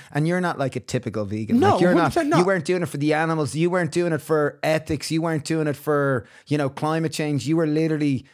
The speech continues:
Speaker 1: you were told if you go vegan, you're gonna experience better, less, um,
Speaker 2: Less,
Speaker 1: ra-, ra-,
Speaker 2: less bodily
Speaker 1: rhinoids.
Speaker 2: s-, less bodily stress. You should have better,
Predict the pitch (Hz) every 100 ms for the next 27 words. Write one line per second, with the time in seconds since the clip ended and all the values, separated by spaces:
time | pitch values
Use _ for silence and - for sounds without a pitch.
0 | _ _ _ _ - 160 160 156 156 143
1 | 131 123 143 139 139 117 131 127 127 123
2 | 123 - _ - 127 131 127 127 127 127
3 | - _ 131 - - - 131 127 120 -
4 | 127 127 - 123 127 147 143 - - -
5 | _ 117 113 113 110 104 101 170 180 139
6 | 139 143 240 151 156 165 - - - -
7 | 175 214 214 226 220 220 220 - - 190
8 | 180 - 151 180 175 196 170 156 180 190
9 | 202 190